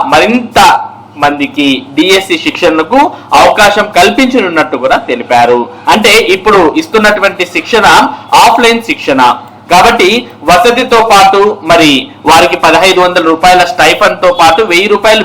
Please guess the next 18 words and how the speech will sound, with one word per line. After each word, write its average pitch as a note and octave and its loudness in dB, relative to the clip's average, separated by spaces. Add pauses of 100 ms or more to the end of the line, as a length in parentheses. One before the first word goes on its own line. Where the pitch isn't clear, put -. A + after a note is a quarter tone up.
మెటీరియల్ F#3+ -2
ఖర్చుకు D#3 -2
కూడా F#3 2 (400)
డబ్బులు A#3+ 2
ఇస్తూ C#4 -4 (100)
ఇది G3 2
ఆఫ్లైన్ G#3+ 0
శిక్షణ F#3+ -6
అనేది G#3+ -2
ప్రస్తుతం E3 -2 (140)
ప్రారంభించారు. D#3+ 2 (340)
ఇక A3 0 (120)
త్వరలోనే G#3 2 (340)
ఆంధ్రప్రదేశ్ G#3 0
రాష్ట్రంలో G#3 -2 (240)
మెగా G#3+ 2 (100)
డిఎస్సికి F#3+ -2 (240)
ఉచిత C4 -2